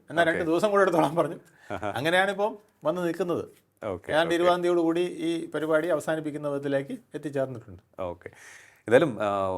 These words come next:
Speaker 2: മറ്റ്, ഏ, എതിരാളികൾ പറയുന്നത്, ബി ജെ പിയുടെ എതിരാളികൾ പറയുന്നത് ഡൽഹിയിലെ ആം ആദ്മി പാർട്ടിയെ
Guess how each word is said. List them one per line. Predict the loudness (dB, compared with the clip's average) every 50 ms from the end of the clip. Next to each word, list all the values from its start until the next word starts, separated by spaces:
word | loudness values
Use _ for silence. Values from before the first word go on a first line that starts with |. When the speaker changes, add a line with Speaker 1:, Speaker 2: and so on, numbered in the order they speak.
| -4 -6 -8 -10 -14 -16 -16 -16 -20 -20 -20 -8 -8
Speaker 2:
മറ്റ്, | -4 0 2
ഏ, | 2 2 0 -2 -6 -8 -8 -8 -6 -4 -4
എതിരാളികൾ | -2 4 6 6 6 8 6 6 6
പറയുന്നത്, | 6 4 4 4 2 0 0
ബി | 0 -2
ജെ | -2 -2 -2
പിയുടെ | -2 -2 -2
എതിരാളികൾ | 0 0 0 0 0 -2 -2
പറയുന്നത് | -2 -4 -4 -4 -4 -4 -4 -4
ഡൽഹിയിലെ | -4 -4 -6 -6 -6 -6 -2 0 0 0 -2 -4 -6
ആം | -6 -4 -4
ആദ്മി | -4 -4 -6 -6
പാർട്ടിയെ | -4 -6 -6 -4 -6 -6 -6 -6 -8